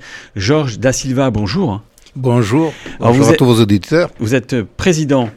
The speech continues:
Speaker 1: du Lions Club de Saint-Gaudens. Avant de présenter ce concert, comment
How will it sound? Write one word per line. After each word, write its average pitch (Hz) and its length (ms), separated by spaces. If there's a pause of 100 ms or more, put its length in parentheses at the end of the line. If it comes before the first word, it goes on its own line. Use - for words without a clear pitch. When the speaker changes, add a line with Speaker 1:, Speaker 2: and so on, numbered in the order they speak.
Speaker 1:
du 104 220
Lions 117 160
Club 117 400
de 101 80
Saint-Gaudens. 135 680 (400)
Avant 196 260
de 139 120
présenter 147 560
ce 127 160
concert, 139 640
comment 208 400